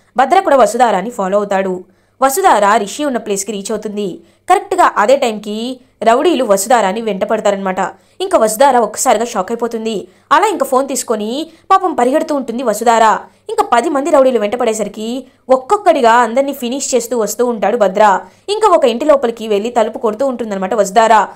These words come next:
"తలుపు తీయండి" అని చెప్పి ఇంకా గట్టి గట్టిగా తలుపు కొడుతుంది. వెంటనే ఇంకా తలుపు తీస్తారు ఆ ఇంట్లో వాళ్ళు. ఎవరో కాదు, రిషికి వైద్యం చేసిన ఆ పెద్దవారే.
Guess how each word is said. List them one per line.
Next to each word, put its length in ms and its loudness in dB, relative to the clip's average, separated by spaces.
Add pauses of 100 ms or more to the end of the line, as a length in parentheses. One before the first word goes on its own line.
(240)
"తలుపు 160 2
తీయండి" 280 2
అని 100 0
చెప్పి 240 -4
ఇంకా 380 -4
గట్టి 260 -2
గట్టిగా 240 -2
తలుపు 240 -4
కొడుతుంది. 540 -6 (300)
వెంటనే 380 2
ఇంకా 500 2 (300)
తలుపు 180 2
తీస్తారు 800 0 (100)
ఆ 80 2
ఇంట్లో 340 -2
వాళ్ళు. 560 0
ఎవరో 240 6
కాదు, 440 -4 (300)
రిషికి 1040 -4
వైద్యం 340 0
చేసిన 400 -6
ఆ 80 -2
పెద్దవారే. 600 -2